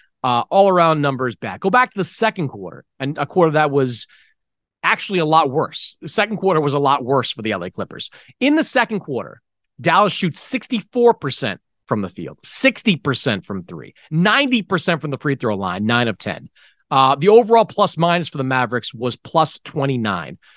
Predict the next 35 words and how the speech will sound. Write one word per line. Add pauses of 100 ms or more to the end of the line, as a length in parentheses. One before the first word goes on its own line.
(240)
Uh,
they
out-rebounded, (180)
uh,
the
Clippers
sixteen
to
eight
in
that
quarter.
The
turnovers (280)
favored
the
Clippers,
or
favored,
I
guess
favored
Dallas, (240)
five
to
two.
Five
turnovers
to
the
Clippers, (420)
two
for
the
Mavericks.